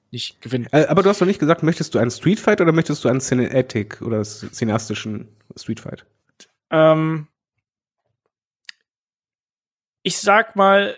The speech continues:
Speaker 1: es wird ein reguläres Wrestling-Match mit ganz viel Plunder und ganz viel Durcheinander. Ähm, und in der Form, dass natürlich ein Darby hier immer wieder die schnellen Passagen mit reinbringt, aber Sting eben, ähm, immer wieder den Save macht.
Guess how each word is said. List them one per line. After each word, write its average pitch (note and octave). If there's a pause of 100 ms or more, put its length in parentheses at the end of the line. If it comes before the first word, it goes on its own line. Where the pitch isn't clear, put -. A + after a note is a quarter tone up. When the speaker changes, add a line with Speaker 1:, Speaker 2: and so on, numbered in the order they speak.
Speaker 1:
es D3+
wird E3
ein D3
reguläres D#3+
Wrestling-Match C3
mit C#3+
ganz G#3+
viel A3
Plunder B3+
und F3+
ganz F#3+
viel G3
Durcheinander. A3 (1160)
Ähm, E3+ (120)
und F3+
in E3+
der F3
Form, F#3
dass - (260)
natürlich F#3
ein D#3
Darby E3
hier F3
immer F3
wieder D#3
die D3
schnellen F3+
Passagen C#3+
mit C#3
reinbringt, D3
aber D3
Sting D#3+
eben, C#3+ (460)
ähm, C3+
immer D#3
wieder D3
den C3+
Save C#3
macht. B2+